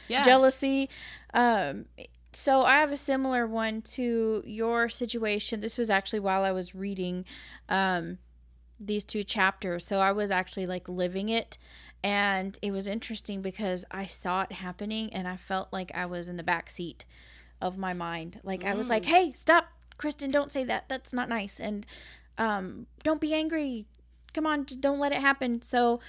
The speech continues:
Speaker 2: my husband and I have, um, you know, those fleeting moments where we're actually, uh, able to do stuff at the same time together. He's off on Mondays and Thursdays, so not my days off.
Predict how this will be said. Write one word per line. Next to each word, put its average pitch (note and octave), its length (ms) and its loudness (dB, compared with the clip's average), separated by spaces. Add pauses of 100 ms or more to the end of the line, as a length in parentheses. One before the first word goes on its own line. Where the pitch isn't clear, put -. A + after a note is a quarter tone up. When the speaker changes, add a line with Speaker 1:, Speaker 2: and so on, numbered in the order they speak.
(220)
Speaker 2:
my B3 160 4
husband B3+ 380 2
and A#3+ 100 2
I A3+ 220 2
have, G#3+ 520 -2 (120)
um, G3+ 480 -4
you A3 140 -2
know, F#3+ 120 0
those G3 420 -2 (380)
fleeting A3 500 -2
moments F#3+ 480 -4
where G3 200 -2
we're G3 120 -2
actually, F#3+ 540 -2 (100)
uh, - 360 -8 (140)
able G#3 280 0
to G3 160 -8
do G#3 180 -4
stuff G3 320 -6
at F#3 120 -10
the F#3 60 -12
same G3 260 -8
time F#3+ 240 -6
together. F#3 520 -6 (400)
He's A3 280 -6
off F#3 240 0
on F#3 160 -2
Mondays F3+ 480 -2
and E3 160 -10
Thursdays, G3 680 0
so F3+ 580 0 (720)
not G3+ 360 -2
my F3 200 -2
days E3 300 -6
off. - 320 -12